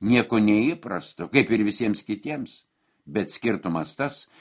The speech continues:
kad nematančiajam reikia įdėti maždaug dvigubai daugiau darbo, vadinasi, reikia turėti bent dvigubai daugiau noro ir ryžto. Sakalis ryžto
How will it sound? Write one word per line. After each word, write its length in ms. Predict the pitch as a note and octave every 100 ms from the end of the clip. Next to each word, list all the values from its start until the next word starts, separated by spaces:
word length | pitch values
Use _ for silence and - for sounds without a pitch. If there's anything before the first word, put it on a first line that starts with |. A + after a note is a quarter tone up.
| - _
kad 200 | A2 F#2+
nematančiajam 920 | G2 F#2 C3+ C3+ E2+ C#2+ - D#2 D#2+ F#2+
reikia 320 | C3 - A2+
įdėti 600 | - G2+ E2 A#2 - G2+
maždaug 560 | F#2+ F2 G#2+ G#2 F2+ - -
dvigubai 680 | - D#2+ C3+ E3 G2 E2 F2+ E2
daugiau 540 | D2+ F#2 D#2+ F2+ D#2+
darbo, 540 | C2 G#2 B2+ D#3+ F3 C#3
vadinasi, 560 | F#2 G#2+ C#3 C#3+ B2
reikia 240 | A2 G#2 G#2+
turėti 480 | - G2 A#2 - F2+
bent 240 | G2 F#2
dvigubai 540 | G#2 A2+ G2+ F2+ F#2 - - -
daugiau 560 | - A2 G#2 F2+ F#2 E2
noro 640 | D#2 G#2 D#3 E3 D2 G#1+ _
ir 200 | D3 C#3
ryžto. 500 | D2 C2+ - A2+ A1+ _ _ _ _ _ _ _ _ _ _ _ - - -
Sakalis 680 | D#3 E3 E3+ F3 D#3+ - - _ _ _ -
ryžto 720 | C3 D3 - - A2 G2+